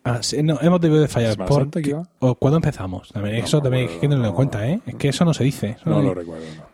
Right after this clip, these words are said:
Speaker 1: Te, te lo voy a decir yo aquí porque tengo iTunes delante. Empezamos en octubre.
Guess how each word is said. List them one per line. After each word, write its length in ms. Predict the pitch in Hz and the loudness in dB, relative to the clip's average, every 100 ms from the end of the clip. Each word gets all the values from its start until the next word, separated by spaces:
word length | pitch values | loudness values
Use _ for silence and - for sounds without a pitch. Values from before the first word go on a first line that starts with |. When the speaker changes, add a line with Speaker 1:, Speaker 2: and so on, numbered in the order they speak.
| 120 107 | -2 0
Speaker 1:
Te, 40 | |
te 80 | 110 | 0
lo 40 | |
voy 60 | 117 | 0
a 20 | 123 | 2
decir 140 | 131 | 2
yo 80 | 120 | 0
aquí 140 | 127 | 0
porque 160 | 131 123 | 0 2
tengo 160 | 120 123 | 2 2
iTunes 480 | 117 120 127 139 - | 2 2 2 0 -4
delante. 580 | 123 113 135 131 147 185 _ _ - - - _ | -2 0 0 0 -4 -6 _ _ -20 -20 -20 _
Empezamos 880 | 139 131 131 143 180 190 180 156 - | 0 2 2 0 2 2 4 2 2
en 300 | 185 202 214 - | 2 4 4 2
octubre. 580 | 156 - 156 113 117 | 2 4 4 2 -2